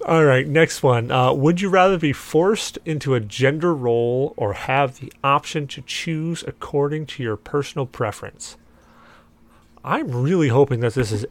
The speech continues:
angled at video games because,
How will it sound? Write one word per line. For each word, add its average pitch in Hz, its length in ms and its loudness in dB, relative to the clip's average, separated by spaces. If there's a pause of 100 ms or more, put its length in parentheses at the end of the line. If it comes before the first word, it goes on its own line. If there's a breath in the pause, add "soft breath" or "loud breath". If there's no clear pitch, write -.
angled 117 400 -2
at 101 140 -4
video 110 380 -2
games 95 440 -10
because, 104 760 -6